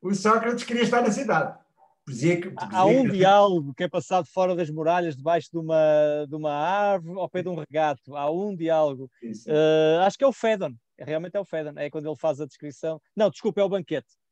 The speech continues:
Speaker 1: Sim,
Speaker 2: É o
Speaker 1: sim.
Speaker 2: banquete. Quando ele fala com o amigo, eh, sobre o que se passou na, no banquete,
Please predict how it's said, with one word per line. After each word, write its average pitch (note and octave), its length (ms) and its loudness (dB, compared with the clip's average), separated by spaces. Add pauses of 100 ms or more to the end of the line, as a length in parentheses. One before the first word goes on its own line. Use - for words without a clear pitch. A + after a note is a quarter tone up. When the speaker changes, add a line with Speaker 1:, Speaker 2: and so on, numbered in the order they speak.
(140)
Speaker 1:
Sim, - 140 -6
Speaker 2:
É - 20 0
o D#3+ 40 -2
Speaker 1:
sim. E3 60 -4
Speaker 2:
banquete. D#3 360 -6
Quando E3 180 -4
ele F3+ 140 0
fala F3+ 360 0
com E3+ 300 -6
o D#3+ 100 -2
amigo, F3 500 -6 (320)
eh, D3+ 220 -2
sobre D#3 320 -6
o - 20 -20
que - 80 -20
se - 60 -20
passou D3 340 -6
na, C3 460 -6
no C3 640 -12
banquete, D3+ 400 -2